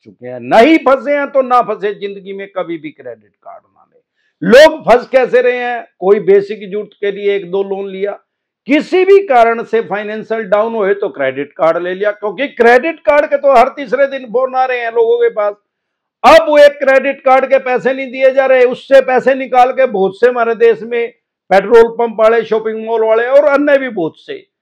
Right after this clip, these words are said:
उसको कैश कर रहे हैं। अब बैंक तो उसको कैश नहीं कर रहा, बैंक को ही पता है कि आदमी कैश कर रहा है, तो बैंक ही उसको कैश करके क्यों नहीं दे रहा? अब वो दो तीन परसेंट पे उसको कैश करवा के ला रहे हैं और वो लोन की ईएमआई भर रहे हैं।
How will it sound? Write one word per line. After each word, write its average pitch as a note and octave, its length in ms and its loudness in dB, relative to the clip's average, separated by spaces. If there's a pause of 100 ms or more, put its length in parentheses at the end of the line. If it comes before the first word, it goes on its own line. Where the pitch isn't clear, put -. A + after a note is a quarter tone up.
(380)
उसको A3+ 400 4
कैश G3+ 320 4
कर A3+ 160 0
रहे A3+ 200 0
हैं। A3+ 180 -8 (220)
अब C3 180 -2
बैंक E3+ 300 0
तो A3+ 60 4
उसको A3+ 300 2
कैश A3+ 260 -2
नहीं A#3+ 160 -10
कर A#3+ 120 -4
रहा, A#3 120 4
बैंक F#3+ 380 2
को E4 160 6
ही F4 80 2
पता E4 260 2
है E4 80 6
कि D4 120 -4
आदमी D4+ 320 0
कैश C4+ 260 0
कर C#4+ 160 0
रहा C#4 140 -4
है, C4+ 80 -8
तो - 180 -8
बैंक G#3+ 360 0
ही C#4 60 -6
उसको C#4+ 240 -2
कैश C4+ 240 2
करके C4+ 280 -2
क्यों C#4 180 -8
नहीं C#4+ 140 -10
दे C4 120 2
रहा? C4 120 -2 (440)
अब A#3+ 180 6
वो C#4+ 220 6
दो A3 180 8
तीन B3+ 220 -8
परसेंट A3+ 360 -6
पे G#3+ 140 -4
उसको A3 320 -4
कैश G3 280 -2
करवा A3 300 2
के A3 120 -4
ला A#3 180 2
रहे A#3+ 160 0
हैं A3 120 0 (160)
और A#3 240 4 (140)
वो C#3+ 240 -2
लोन D3 260 -2
की F3+ 260 -12
ईएमआई G#3+ 340 -2
भर A3+ 160 -2
रहे G#3+ 160 -6
हैं। A3 120 -12